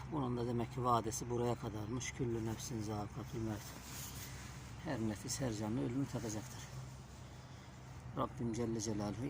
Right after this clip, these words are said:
iman selametiyle çene kapamayı nasip eylesin. Ölüm çok büyük vaazdır. Bunu da kapatalım. Üzüldüğüm taraf,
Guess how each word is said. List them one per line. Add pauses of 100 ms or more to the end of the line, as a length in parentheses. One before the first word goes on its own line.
iman
selametiyle (1300)
çene
kapamayı (120)
nasip
eylesin.
Ölüm
çok (140)
büyük
vaazdır. (1200)
Bunu
da
kapatalım. (1500)
Üzüldüğüm
taraf,